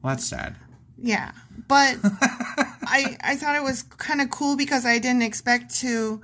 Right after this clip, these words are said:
Speaker 1: find so much information on that thing that you just were like, "Hey,
Speaker 2: Well,
Speaker 1: let's look into that."
Speaker 2: yeah,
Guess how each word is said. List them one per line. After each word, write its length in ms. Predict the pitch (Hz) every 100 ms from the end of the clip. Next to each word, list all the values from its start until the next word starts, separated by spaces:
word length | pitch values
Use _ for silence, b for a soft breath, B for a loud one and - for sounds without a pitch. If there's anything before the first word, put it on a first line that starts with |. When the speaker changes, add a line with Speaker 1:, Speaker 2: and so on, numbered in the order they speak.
| -
Speaker 1:
find 320 | 117 113 110
so 100 | 117
much 200 | 107 101
information 500 | 113 110 113 123 101
on 80 | 95
that 160 | 95 95
thing 100 | 104
that 80 | 95
you 140 | 98
just 200 | 98 95
were 60 | 107
like, 240 | 101 95
"Hey, 420 | - 165 160 92 - b b b b b -
Speaker 2:
Well, 120 | 254
Speaker 1:
let's 140 | -
look 140 | 117 120
into 180 | 123 131
that." 260 | 165 98
Speaker 2:
yeah, 400 | 285 427 349 269